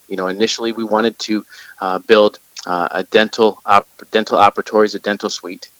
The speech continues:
Um, and then we, uh, looked at the overall vision of Doctor Lascheid and Nancy, with a, a clinical campus for our patients and realized this was the time to do this twelve point eight million dollar project. And with the leadership of our board,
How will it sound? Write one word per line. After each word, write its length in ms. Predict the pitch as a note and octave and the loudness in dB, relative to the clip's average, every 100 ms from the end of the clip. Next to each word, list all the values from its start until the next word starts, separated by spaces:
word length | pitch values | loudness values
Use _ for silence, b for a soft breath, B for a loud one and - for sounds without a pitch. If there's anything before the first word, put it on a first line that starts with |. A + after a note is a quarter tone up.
| _ E3+ | _ -10
Um, 340 | B2 E2+ E2+ | -8 -8 -8
and 160 | F#2 F#2+ | -8 -8
then 200 | F#2+ G2 | -8 -8
we, 260 | G2+ F#2+ | -10 -6
uh, 220 | F#2 F2 E2 B B B B | -4 -4 -6 B B B B
looked 300 | C3 D3 - | 2 2 2
at 240 | A#2+ G#2+ - | 2 2 4
the 100 | G#2+ | 4
overall 400 | A2 G#2+ G#2+ G2 | 4 6 4 4
vision 420 | G2+ G#2+ G2+ G2 | 2 0 -2 -6
of 160 | F#2 F2 | -8 0
Doctor 300 | G2 F#2+ F#2+ | 0 0 -6
Lascheid 420 | F#2+ - F#2+ F#2+ | -12 -2 0 0
and 120 | F#2 G2 | -4 -6
Nancy, 420 | G2+ G#2+ - _ _ | -6 -6 -14 _ _
with 220 | G2 - | -16 -10
a, 240 | F2 E2 D#2+ | -8 -6 -8
a 60 | G2 | -14
clinical 440 | - A#2 G2+ G2 | -8 -6 -6 -10
campus 500 | - - G#2+ F#2 F#2+ | -12 -6 -6 -6 -10
for 180 | - G#2 | -2 2
our 80 | F2 | 2
patients 560 | - D#3 C3 F#2+ E2+ - B B A#2+ | 0 -4 -4 -8 -12 -18 B B -4
and 140 | A2+ | 2
realized 500 | B2 B2 A#2 A2 - | 6 6 6 4 0
this 200 | B2+ - | -6 -4
was 100 | A#2+ | -6
the 100 | G2+ | -8
time 280 | - G#2+ G2 | -2 0 0
to 80 | F#2+ | -4
do 180 | G2+ | -6
this 180 | G2 F#2+ | -4 -6
twelve 260 | - G2+ - | -4 -6 -6
point 180 | G2+ F#2+ | -8 -8
eight 120 | - | -6
million 260 | F#2+ F2+ F2 | -8 -6 -2
dollar 220 | E2 E2+ | -2 -2
project. 600 | - F#2 F2 - D#2+ - | -4 -2 -2 -2 -10 -8
And 80 | F#2 | -8
with 140 | G2 | -6
the 100 | F#2 | -2
leadership 480 | G2 G#2+ G2+ - - | -2 0 -2 -4 -4
of 120 | F#2 | 0
our 100 | F2+ | 0
board, 380 | - G2+ G2+ | 0 0 2